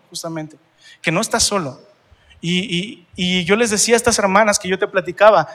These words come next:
que se bautizaron hace, hace ocho días, una de ellas viene de un matrimonio complicado y difícil. Y yo le decía, "Te quiero recordar que tienes una familia aquí". Otra de ellas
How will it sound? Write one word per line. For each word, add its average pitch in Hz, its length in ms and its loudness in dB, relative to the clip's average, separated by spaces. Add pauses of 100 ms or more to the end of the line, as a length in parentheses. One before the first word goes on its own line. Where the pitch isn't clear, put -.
(140)
que 185 100 -2
se 165 100 4
bautizaron 180 720 4 (280)
hace, 180 640 2
hace 175 200 -2
ocho 180 200 -2
días, 175 380 -2 (240)
una 196 260 6
de 214 120 10
ellas 175 300 2
viene 185 260 0
de 190 60 -2
un 190 120 -6
matrimonio 196 640 0 (280)
complicado 170 560 -2
y 170 60 -6
difícil. 156 440 -8 (840)
Y 170 80 -8
yo 180 100 4
le 185 100 6
decía, 175 400 2
"Te 175 120 -6
quiero 185 240 2
recordar 180 680 0
que 175 80 -6
tienes 165 320 -4
una 165 140 -4
familia 156 340 -4
aquí". 143 220 -12 (1400)
Otra 202 320 6
de 208 180 6
ellas 190 360 2